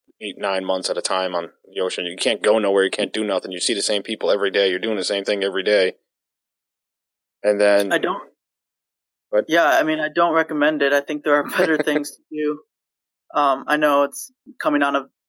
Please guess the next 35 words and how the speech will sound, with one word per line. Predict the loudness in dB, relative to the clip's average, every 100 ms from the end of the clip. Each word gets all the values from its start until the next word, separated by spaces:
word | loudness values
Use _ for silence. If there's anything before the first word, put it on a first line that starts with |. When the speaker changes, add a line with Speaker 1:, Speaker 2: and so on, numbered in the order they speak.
| -20 0
Speaker 2:
veteran | 0 0 -4 -2
podcast, | -2 -2 -8 -10 -6
probably | -4 -2 -4
not | -8 -8 -8
the | -12
best | -10 -10
thing | -14 -14
to | -16
say, | -16 -16 -16
but | -14 -14 _ _ _ _ _ _ _ _ _
I | -2
don't | 0
know. | 2
Speaker 1:
No, | 4
I | 4
Speaker 2:
I | 4
Speaker 1:
mean | 4
Speaker 2:
mean, | 2
it |
just | -2 -14 _ -18 -18 _ _ _ _ _ _ _ _
Speaker 1:
Yeah, | 0 4
that's | 4 4
your | 2
opinion. | 4 4 4 4
I | 2
mean, | 2
your, | 4 4 4 2
your | 0
opinion | 2 2 2
is, | 2 0
is | 0 2
like, | 2 4
yeah, | 4 4
you | 4
know, | 2 0